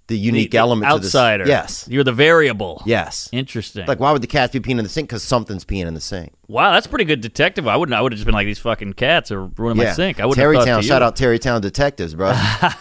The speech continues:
Speaker 1: And, uh,
Speaker 2: T T.
Speaker 1: <laughs> Yeah, dude. Terrytown's a good place to get Nikes and murdered, I feel like, bro.
Speaker 2: <laughs> Yeah, there was one gated community, but outside of it, it was hell.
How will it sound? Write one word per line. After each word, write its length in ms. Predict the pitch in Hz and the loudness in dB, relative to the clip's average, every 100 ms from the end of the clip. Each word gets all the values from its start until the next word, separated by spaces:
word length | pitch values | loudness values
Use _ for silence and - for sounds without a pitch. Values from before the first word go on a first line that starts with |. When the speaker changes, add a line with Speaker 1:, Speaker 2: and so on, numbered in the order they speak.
| 165 - | -4 0
Speaker 1:
And, 300 | 160 143 110 | 0 2 4
uh, 180 | 110 107 | 4 4
Speaker 2:
T 140 | 139 156 | 2 -2
T. 300 | - 190 202 | 2 4 4
Speaker 1:
<laughs> 40 | 151 | 4
Yeah, 200 | 120 147 | 2 2
dude. 500 | 127 147 120 120 - - - - - - | 0 -2 -2 -6 -8 -12 -16 -20 -20 -2
Terrytown's 320 | 175 196 180 | 0 4 2
a 40 | 135 | 4
good 120 | 151 | 2
place 200 | 143 151 | 4 2
to 40 | 147 | 2
get 160 | 139 104 | 0 0
Nikes 520 | 107 117 143 147 123 | 0 2 0 0 -2
and 140 | 110 | -2
murdered, 580 | 92 95 107 127 117 95 | -4 -4 0 0 0 0
I 80 | 160 127 | 2 4
feel 220 | 104 90 | 2 0
like, 240 | 90 101 - | 0 -2 -2
bro. 220 | - 90 120 - - | -4 0 -2 -2 -6
Speaker 2:
<laughs> 180 | 359 339 339 330 294 - 135 - | -6 -4 -4 -6 -8 -12 -18 -4
Yeah, 440 | 131 151 147 113 | 2 4 4 4
there 120 | 113 226 | 4 4
was 140 | 165 | 4
one 300 | 151 196 196 | 2 2 2
gated 340 | 135 165 165 | 2 2 2
community, 320 | 143 147 147 113 | 0 0 2 2
but 140 | 104 | 4
outside 460 | 123 139 139 139 117 | 4 4 4 6 4
of 60 | |
it, 140 | 92 92 | 2 0
it 60 | |
was 180 | 113 95 | 0 0
hell. 340 | 107 117 87 | 2 2 0